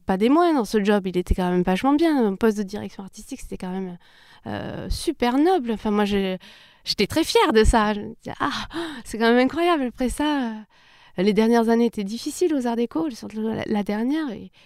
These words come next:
pff, je remontais, euh, voilà, je me redressais un peu, euh, je retouchais les trucs qui me plaisaient beaucoup. Voilà. Mais par contre, j'ai vu, j'ai vécu en accéléré, quoi. En l'espace d'un an, euh, je me suis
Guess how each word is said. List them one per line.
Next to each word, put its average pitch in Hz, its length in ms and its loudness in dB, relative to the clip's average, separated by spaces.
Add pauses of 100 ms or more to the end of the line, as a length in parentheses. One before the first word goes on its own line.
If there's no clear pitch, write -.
(340)
pff, - 160 -2 (140)
je - 120 -14
remontais, 214 480 0
euh, 202 260 -8 (160)
voilà, 233 220 -6
je 214 100 -6
me 208 60 0
redressais 220 420 2
un 208 140 0
peu, 285 160 4 (400)
euh, 202 160 -10 (320)
je - 100 -12
retouchais 214 360 -6
les 202 100 -2
trucs 233 160 -6
qui 220 80 -10
me 220 80 -6
plaisaient 208 260 -6
beaucoup. 294 640 -6 (920)
Voilà. 214 260 4
Mais 190 140 2
par 202 140 2
contre, 233 140 4
j'ai 214 100 2
vu, 208 260 -2
j'ai 180 120 -4
vécu 185 220 -2
en 208 100 2
accéléré, 180 440 -6
quoi. - 160 -14 (440)
En 175 80 -8
l'espace - 340 -8
d'un 175 160 0
an, 202 240 4
euh, 170 280 -8
je 185 40 -10
me 185 40 -8
suis - 140 -10